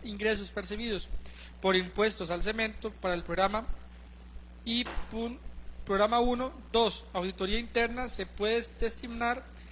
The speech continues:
la suma de veinticuatro millones novecientos treinta y ocho mil quinientos siete con noventa y nueve, de los cuales veintidós millones cuatrocientos setenta y ocho mil quinientos siete con noventa y nueve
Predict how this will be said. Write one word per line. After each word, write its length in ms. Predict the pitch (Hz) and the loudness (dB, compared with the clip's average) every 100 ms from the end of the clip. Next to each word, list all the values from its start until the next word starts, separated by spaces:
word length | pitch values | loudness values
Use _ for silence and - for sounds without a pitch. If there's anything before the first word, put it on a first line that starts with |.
| - - | -16 0
la 140 | 196 | 2
suma 340 | 185 214 226 233 | 4 4 6 6
de 120 | 214 | 6
veinticuatro 640 | 190 175 - 208 220 247 | 2 -2 2 6 6 4
millones 420 | 233 202 214 233 220 | 0 2 2 2 -2
novecientos 380 | 190 180 220 | -4 -4 -4
treinta 240 | 220 214 185 | -4 -4 -2
y 60 | |
ocho 180 | 175 180 | -2 -2
mil 120 | 196 | -4
quinientos 400 | - 196 196 214 | -2 -2 0 -2
siete 280 | - 208 208 | -2 -2 -2
con 160 | 196 175 | -4 -4
noventa 240 | 175 165 | -6 -6
y 40 | 165 | -2
nueve, 220 | 208 240 - - - - - | -2 0 -2 -4 -12 -14 2
de 120 | 220 | 8
los 140 | 247 254 | 8 8
cuales 380 | 247 240 247 208 | 6 8 8 4
veintidós 500 | 190 - 190 208 233 | 0 2 4 4 4
millones 400 | 240 233 220 - | 0 0 0 -2
cuatrocientos 540 | 190 185 180 196 233 | -4 -2 -2 2 2
setenta 260 | 233 220 202 | 2 0 0
y 40 | |
ocho 180 | 196 202 | 0 -2
mil 140 | 226 | -2
quinientos 380 | - 185 196 226 | -2 -4 -2 2
siete 200 | 220 - | 0 2
con 160 | - 185 | -2 0
noventa 260 | 208 214 | -2 0
y 20 | 220 | 0
nueve 220 | 220 | 0